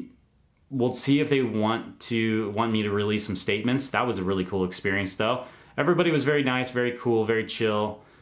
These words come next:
No, <laughs> everybody was very honest. I was very surprised. All the politicians, civilians, everybody was extremely honest. The only thing they said was, "Can you validate our security? Can you make sure that we're not going to be unalived as a result?"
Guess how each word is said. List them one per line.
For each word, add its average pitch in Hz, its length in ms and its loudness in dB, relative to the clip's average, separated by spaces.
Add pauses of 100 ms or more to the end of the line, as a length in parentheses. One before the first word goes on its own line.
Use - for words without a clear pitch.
(140)
No, 127 260 2
<laughs> 135 320 -2
everybody 165 340 2
was 120 80 2
very 127 180 0
honest. 101 460 -2
I 107 80 0
was 113 100 -2
very 131 200 0
surprised. 101 680 -4
All 123 160 0
the 135 200 0
politicians, 147 840 2
civilians, 131 480 2
everybody 165 220 4
was 135 100 0
extremely 143 420 2
honest. 104 340 -2
The 117 100 0
only 185 180 2
thing 170 160 2
they 139 80 4
said 123 260 -2
was, 110 160 2 (280)
"Can 185 280 4
you 190 140 6
validate 135 480 4
our 107 100 0
security? 87 640 -4 (280)
Can 160 160 4
you 175 60 6
make 180 160 2
sure 170 160 2
that 151 80 4
we're 139 140 4
not 135 200 0
going 123 160 2
to 120 40 0
be 120 60 2
unalived 98 420 0
as 104 120 -6
a - 20 -8
result?" 151 400 2